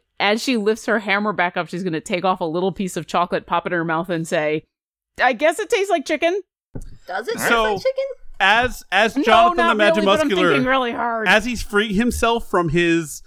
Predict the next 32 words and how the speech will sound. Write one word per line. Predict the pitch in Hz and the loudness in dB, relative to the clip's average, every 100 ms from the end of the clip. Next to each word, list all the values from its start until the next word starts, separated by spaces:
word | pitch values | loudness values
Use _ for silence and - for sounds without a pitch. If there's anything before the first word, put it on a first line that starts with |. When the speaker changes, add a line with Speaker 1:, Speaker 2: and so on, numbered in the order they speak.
| _ - | _ -4
Speaker 4:
from | 185 165 | 0 2
his | 175 156 135 | 2 2 -2
gooey | - 170 180 180 180 180 - _ _ _ - | 0 0 2 0 0 -4 -8 _ _ _ -8
sugar | - 196 175 185 | -2 0 2 0
paste | - 175 156 - - | 2 2 0 -6 0
bonds, | 139 151 190 214 - - - - | 2 2 0 -2 -6 -16 -20 -4
he's | 190 165 | -4 0
gonna | 196 | -2
be | 190 196 | 0 2
like, | 190 180 | 2 2
"Terrace, | - 214 214 185 165 - - _ _ | 0 0 2 0 -2 -6 -16 _ _
that's | 175 202 220 196 | 2 2 2 -10
why | 165 180 202 214 208 | -4 4 6 6 4
I | 190 | 0
kept | 185 - 202 - - | -2 0 0 0 0
casting | 196 196 - 196 190 | 2 4 2 0 -2
spells. | - - 190 214 165 110 107 - - _ 160 | -2 0 4 4 4 0 -8 -16 -20 _ -4
If | 151 | -4
I | - 165 196 | 0 0 2
had | 233 165 | 0 0
gotten | 185 214 233 202 | 0 2 0 -4
the | 196 196 | -2 -2
wish | 170 240 269 | 2 2 0
spell, | - - 170 151 151 160 - - | -6 0 2 4 4 0 -8 -2
I | 165 | 0
would | 170 208 | 2 0
have | 147 147 | -2 0
wished | 254 240 - 214 | 0 0 -2 0
you | 214 | 2
a | 220 | 2
chicken | - 208 175 185 156 | 0 -4 -2 -2 0
dinner." | 214 233 123 - | 2 2 0 -4